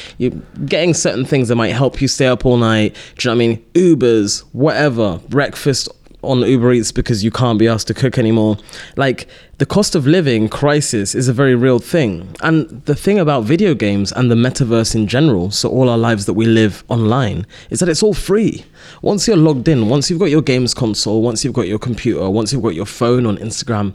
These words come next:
um, tapped in or whatever, all your experiences on within the apps are free. And so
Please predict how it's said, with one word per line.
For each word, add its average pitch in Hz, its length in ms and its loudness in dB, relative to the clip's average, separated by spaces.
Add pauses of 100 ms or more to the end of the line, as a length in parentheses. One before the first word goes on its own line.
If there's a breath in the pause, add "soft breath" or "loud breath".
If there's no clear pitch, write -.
(380 loud breath)
um, 104 240 0
tapped - 380 -2
in 117 180 0
or 104 100 -2
whatever, 104 380 -2 (720 soft breath)
all 196 180 2
your 202 200 2
experiences 143 640 0
on 120 280 2
within 117 300 2
the 107 80 4
apps - 600 -2 (220)
are 135 120 -2
free. 202 360 0 (800 loud breath)
And 147 160 0
so 170 280 2